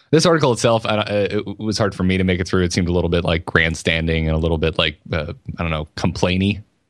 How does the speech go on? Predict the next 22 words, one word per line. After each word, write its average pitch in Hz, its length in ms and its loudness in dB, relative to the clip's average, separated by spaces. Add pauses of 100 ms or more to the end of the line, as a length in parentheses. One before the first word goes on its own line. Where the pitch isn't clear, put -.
<laughs> - 540 2 (520)
It's 110 180 -2
hard, 110 380 2
hard 110 260 0
for 131 60 0
me 110 120 2
to 98 80 -2
get 95 160 -2
through 107 220 2
it. 110 140 -2 (380)
Um, 98 360 0
but 95 120 4
overall, 147 440 4
on, 120 140 2
on 117 160 0
the 113 120 0
issue 151 220 2
as 107 140 2
a, 92 100 -6
as 107 160 0
a 131 60 0
whole 139 560 2